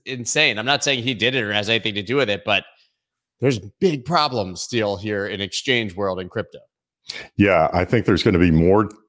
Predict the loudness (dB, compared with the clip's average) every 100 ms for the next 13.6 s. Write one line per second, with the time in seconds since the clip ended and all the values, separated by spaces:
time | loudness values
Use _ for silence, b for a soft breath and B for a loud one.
0 | -4 -2 0 2 2 2 0 -2 0 4
1 | 4 2 2 2 4 4 2 2 0 2
2 | 2 4 4 2 2 2 4 4 4 2
3 | 4 4 4 0 0 0 -2 -6 -2 4
4 | 4 4 2 0 0 0 0 2 2 2
5 | -4 -6 -6 0 0 0 0 0 2 2
6 | 2 0 -6 0 0 2 0 -2 B B
7 | B B 0 0 0 2 0 2 2 4
8 | 4 2 0 -4 -2 2 4 2 2 2
9 | 2 0 b b b -6 0 0 0 0
10 | 0 0 2 2 4 2 0 0 0 0
11 | 0 -2 0 0 2 2 4 4 2 -2
12 | -2 0 0 2 2 2 -2 -4 -4 -4
13 | -8 -4 -2 -2 -2 -4